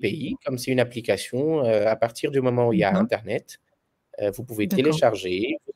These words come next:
Speaker 1: connecter, écouter les chansons, et cetera, et cetera.
Speaker 2: Mmh mh.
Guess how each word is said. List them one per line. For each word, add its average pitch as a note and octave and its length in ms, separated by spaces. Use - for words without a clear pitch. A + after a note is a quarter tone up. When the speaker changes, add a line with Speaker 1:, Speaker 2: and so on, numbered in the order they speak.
Speaker 1:
connecter, G#2+ 800
écouter B2+ 340
les A2 120
chansons, G#2+ 760
et G#2 100
cetera, F#2+ 340
et - 60
cetera. - 280
Speaker 2:
Mmh F#3+ 180
mh. D#3+ 80